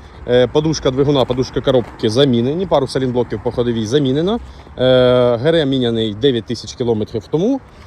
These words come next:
Машинка, в принципі, готова повністю до експлуатації, з нею все зробили, все необхідне,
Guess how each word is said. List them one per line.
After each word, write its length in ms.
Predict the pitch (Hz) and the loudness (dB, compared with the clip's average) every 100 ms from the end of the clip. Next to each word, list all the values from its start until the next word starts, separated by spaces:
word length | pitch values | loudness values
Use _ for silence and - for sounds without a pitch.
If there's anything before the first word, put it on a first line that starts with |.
| - - - - - | -20 -20 -20 -14 -6
Машинка, 320 | 160 277 185 | -4 -2 -2
в 60 | - | -2
принципі, 360 | 190 - 170 156 | -4 0 2 4
готова 360 | 135 151 135 | 4 2 2
повністю 480 | 135 135 120 - 123 | 4 2 0 0 -2
до 260 | 113 147 123 | 0 2 2
експлуатації, 760 | 127 - 139 175 240 - 156 | -2 -4 -2 -2 -4 -4 -6
з 40 | 127 | -4
нею 160 | 139 | -4
все 160 | 120 131 | -4 -6
зробили, 300 | 123 131 123 | -4 -2 -2
все 180 | 107 123 | -4 -4
необхідне, 540 | 120 - 214 202 190 | -4 -4 -6 -4 -4